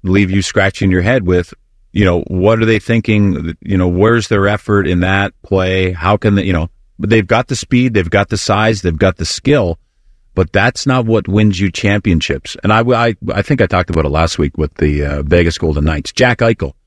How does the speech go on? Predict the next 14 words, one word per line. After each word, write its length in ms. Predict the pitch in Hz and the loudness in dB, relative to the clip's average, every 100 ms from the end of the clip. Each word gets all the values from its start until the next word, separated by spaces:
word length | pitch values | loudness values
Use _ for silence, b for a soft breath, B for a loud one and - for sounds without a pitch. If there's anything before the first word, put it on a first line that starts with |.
| _ _ - | _ _ -4
learned 600 | 90 107 117 104 78 - _ _ _ | 0 2 2 0 -2 -8 _ _ _
in 140 | 113 110 | 0 2
a 40 | |
system 600 | - 123 120 - 78 71 _ - _ | 0 0 -2 -2 -4 -4 _ -20 _
to 80 | - | -2
be 240 | 90 95 95 | 0 0 0
unselfish, 840 | 101 117 - 113 117 131 135 - - - | 0 0 0 0 0 -2 -4 -6 -10 -2
and 100 | 156 | 0
it's 120 | - | 2
not 120 | 214 | 0
a 40 | |
selfishness. 540 | 160 131 123 107 82 - | 2 0 0 -2 -4 -2
It's 180 | 110 - | -2 0
a, 120 | 107 | -2